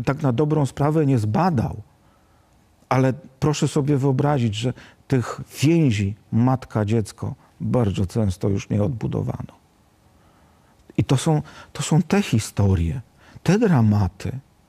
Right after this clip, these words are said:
Bo tak, mm, e, e, e, czasami właśnie, e,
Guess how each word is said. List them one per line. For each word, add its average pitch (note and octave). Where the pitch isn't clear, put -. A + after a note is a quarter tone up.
Bo C3+
tak, D3
mm, C3+
e, B2+
e, B2
e, B2
czasami F#3
właśnie, D3+
e, C3+